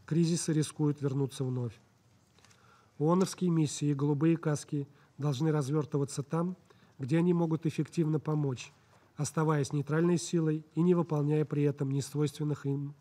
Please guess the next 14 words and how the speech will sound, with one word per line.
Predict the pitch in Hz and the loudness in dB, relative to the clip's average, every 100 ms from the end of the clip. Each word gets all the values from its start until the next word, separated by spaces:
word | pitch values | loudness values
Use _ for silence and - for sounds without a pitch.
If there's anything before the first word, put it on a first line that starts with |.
| _ | _
функций. | - 135 110 - 120 - _ _ _ _ _ _ _ _ _ | -2 -2 -4 -10 -14 -16 _ _ _ _ _ _ _ _ _
В | - | -6
целях | - 156 147 | 2 2 2
повышения | 151 151 - 185 190 | 0 0 2 2 2
эффективности | 185 - 175 160 147 - | 0 -2 0 0 0 -2
выполнения | 147 143 151 151 147 143 | -2 0 0 2 2 2
миротворцами | 143 147 143 151 - 135 131 | 2 0 0 -2 -2 -4 -4
своих | - 139 127 | -2 -2 -2
мандатов | 143 143 139 127 127 - _ _ - - - | -2 -2 -2 -4 -8 -12 _ _ -20 -18 -4
во | 143 | -2
главу | 143 143 180 | 0 2 2
угла | 180 170 | 2 2
следует | 151 156 156 156 - | 2 0 2 0 -2
ставить | - 156 147 - | 0 2 2 -2